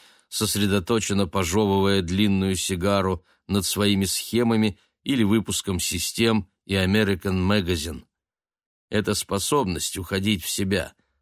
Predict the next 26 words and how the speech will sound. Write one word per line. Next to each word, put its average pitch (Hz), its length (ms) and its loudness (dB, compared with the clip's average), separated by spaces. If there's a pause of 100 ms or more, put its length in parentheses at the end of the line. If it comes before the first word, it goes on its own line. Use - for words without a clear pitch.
вызывала 104 540 2
в 113 60 2
ней 131 180 2
бешенство. - 680 -6 (400)
Она 120 180 2
не 143 120 0
знала, 139 400 0
что 151 260 -2
именно 139 380 0
ей 131 220 4
было 127 220 2
нужно, 98 460 -2 (380)
но 107 120 2
молчание, 113 720 2
которым 101 440 0
он 107 180 2
отвечал 104 500 0
на 98 100 2
ее 98 200 2
злобное 98 560 2
поношение 98 640 0
жизни, 98 520 -4 (380)
приводило 131 540 2
ее 98 280 4
в 80 60 -4
ярость. 78 680 -4